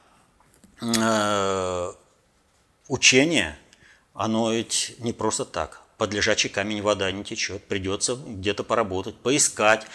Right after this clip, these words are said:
время в своей трудной жизни, когда кажется, вот, ну, вообще нет возможности,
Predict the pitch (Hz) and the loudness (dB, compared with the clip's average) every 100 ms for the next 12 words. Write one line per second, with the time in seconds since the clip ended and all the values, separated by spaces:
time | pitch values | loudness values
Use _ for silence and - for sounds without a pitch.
0 | - 101 104 139 131 131 117 - 104 117 | -16 -2 6 10 12 10 8 2 4 4
1 | 110 - 120 123 101 95 87 101 123 127 | 4 2 4 4 2 -2 -2 0 2 0
2 | 98 73 - - - _ _ 117 120 131 | -2 -8 -16 -20 -20 _ _ 4 4 4
3 | 117 - 120 117 120 135 135 - 160 151 | 0 0 0 0 6 8 8 8 8 8
4 | 123 117 107 107 110 110 92 85 - - | 6 2 2 0 0 -4 -4 -4 -6 -6
5 | 87 | -12